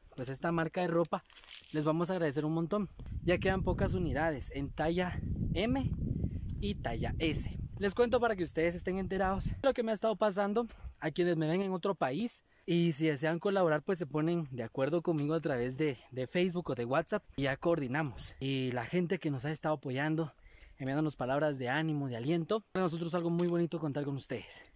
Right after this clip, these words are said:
Ahora nos vamos a las escenas. Primero que todo y antes que nada, <laughs> les cuento a qué vengo. Ahí está mi uniforme de agricultor. Siempre el pantaloncito cafecito, el suétercito. Y acá traigo un costal, que así le llamamos acá.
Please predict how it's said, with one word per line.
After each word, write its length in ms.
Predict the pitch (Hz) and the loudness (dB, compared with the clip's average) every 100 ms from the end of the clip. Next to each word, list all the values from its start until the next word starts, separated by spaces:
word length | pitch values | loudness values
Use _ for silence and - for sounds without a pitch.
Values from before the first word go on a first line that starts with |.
| - | -2
Ahora 200 | 156 208 | 2 2
nos 160 | 180 147 | 4 2
vamos 260 | 185 180 | 2 0
a 60 | 175 | -4
las 160 | 156 | -4
escenas. 420 | 117 - 202 254 - | -4 -2 0 0 -2
Primero 380 | 185 190 277 226 | -4 0 2 2
que 80 | |
todo 260 | 170 208 220 | 2 2 2
y 80 | 185 | 2
antes 280 | 185 196 - | 0 -2 -2
que 100 | 131 | -2
nada, 300 | 117 139 202 - | -2 -4 -8 0
<laughs> 360 | 202 202 196 160 - - | 2 2 0 -2 -6 -6
les 200 | - 156 | -2 2
cuento 240 | 254 220 240 | 4 4 4
a 40 | |
qué 140 | 202 | 4
vengo. 320 | 185 156 120 - | 4 4 0 0
Ahí 220 | 160 180 | 4 6
está 200 | 190 220 | 6 4
mi 80 | 214 | 4
uniforme 680 | 190 151 165 196 202 208 208 | 4 4 4 2 2 0 0
de 320 | 139 139 151 147 | -4 0 4 4
agricultor. 720 | 143 135 143 131 202 285 - - | 2 0 -2 2 2 0 -4 0
Siempre 300 | 170 165 170 | 2 4 4
el 40 | |
pantaloncito 580 | 156 143 131 127 143 165 | 4 4 4 2 0 0
cafecito, 680 | 156 131 120 120 151 156 175 | 0 2 2 2 0 0 0
el 80 | |
suétercito. 720 | 156 139 131 120 120 165 214 - | 2 0 -2 -4 -4 -4 -4 -4
Y 240 | 196 254 254 | -2 -2 -2
acá 320 | 139 139 151 | -2 0 -2
traigo 380 | 160 160 165 - | -2 -2 -4 -6
un 240 | 143 147 | -4 -4
costal, 640 | - 185 196 - 170 185 - | -4 -4 -4 -4 -4 -4 -4
que 100 | 127 | -4
así 140 | 131 | -2
le 80 | 135 | -2
llamamos 420 | 123 127 135 131 | -2 -2 -4 -6
acá. 320 | 127 147 220 | -4 -2 -2